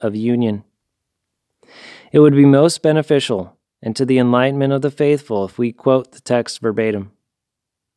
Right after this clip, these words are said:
The saint says on page nine, The terms of union are such that they render the sought-for union impossible, because they have no point of contact.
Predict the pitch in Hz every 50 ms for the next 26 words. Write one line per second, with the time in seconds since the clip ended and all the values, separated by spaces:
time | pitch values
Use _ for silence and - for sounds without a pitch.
0 | _ _ _ _ _ _ _ _ _ _ _ - 117 113 - 147 143 143 131 -
1 | - - 143 135 135 131 120 123 117 113 110 123 120 117 113 110 113 120 117 117
2 | 117 117 117 120 113 - _ _ _ _ _ _ _ _ _ _ _ _ _ _
3 | _ _ _ _ _ - 120 - - 151 170 180 185 185 165 175 151 117 120 131
4 | 139 139 143 143 139 131 120 110 - - - 127 123 120 - - - 113 101 -
5 | 120 104 101 101 110 117 127 139 143 143 135 127 117 - - 139 131 131 123 -
6 | - - 131 127 123 117 110 113 117 120 123 123 120 120 120 - 120 113 107 117
7 | 113 110 113 - - 123 107 104 98 101 - _ _ _ _ _ _ _ _ _
8 | _ _ _ 123 110 131 127 120 139 131 127 135 139 127 131 135 139 139 135 -
9 | - 160 156 139 113 - 92 - - 131 123 123 131 123 - 113 101 98 - _
10 | _ _